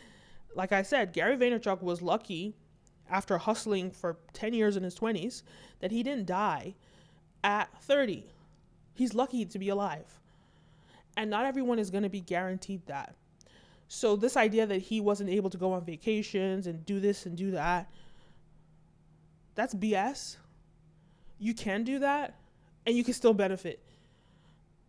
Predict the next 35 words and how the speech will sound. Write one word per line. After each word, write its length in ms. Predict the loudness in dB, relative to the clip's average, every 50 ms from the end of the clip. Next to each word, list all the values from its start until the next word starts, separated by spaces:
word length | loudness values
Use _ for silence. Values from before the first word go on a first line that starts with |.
| _ _ _ _ _ _ _ _ _ _
And 140 | 2 2 2
you 60 | 4
can 120 | 0 0
still, 200 | 0 6 4 4
so 160 | 6 6 4 4
my 180 | 6 4 2
point 260 | 2 2 0 2 2
is 100 | 2 0
focus 340 | 0 0 0 2 2 2 2
on 200 | 2 2 0 -2 -4 -12 -20 -20 -20 -20 -20 -12 -6
living 340 | 4 4 6 6 6 4 2
a 100 | 2 2
balanced 460 | 2 0 0 2 2 2 0 0 2
life 260 | 2 4 4 4 0 -2 -8 0
holistic-, 500 | 2 2 4 4 0 0 0 -4 -6 -6 -6 -16 -20 -8
holistically 880 | 2 4 4 4 6 4 2 0 0 -4 -6 -6 -4 -6 -4 -4 -6 -8 -12 -20 -20 -20 -20 -20 -20 -20 -20 _ -20 -20 _ -20 -20 -20 -20 -20 _ -2
instead 360 | -2 -2 0 0 0 2 2
of 140 | 2 0 -2 -12 -20 _
hustle, 280 | -2 -2 2 2 2
hustle, 240 | 2 2 0 0 2
hustle, 220 | 2 2 2 2 0
hustle. 360 | 0 0 -2 -6 -10 -12 -18 -20 -20 -20 -20 -20 -20 _ -20 -20 -20 _ -20 -20 -20 -20 _ _ -20 -20 -20 -20 -20 -20 -20 -20 -20 -20 _ _ _ _ -16 -10
And 140 | -4 0 2
yes, 220 | 2 2 2 0
he's 120 | -2 -2 2
talking 280 | 2 2 4 4 2
about 240 | 2 2 0 0 0
the 80 | -4 -2
percent, 460 | -2 -4 -2 0 0 0 0 0 0
the 120 | 0 2
life 380 | 4 4 4 4 4 2 -2 -2 0
of 200 | 0 0 2 0
the 80 | -2 -2
one 280 | 0 0 0 0 0
percent, 680 | -2 -6 -10 -6 -4 -2 -2 -2 -2 -4 -6 -12 -16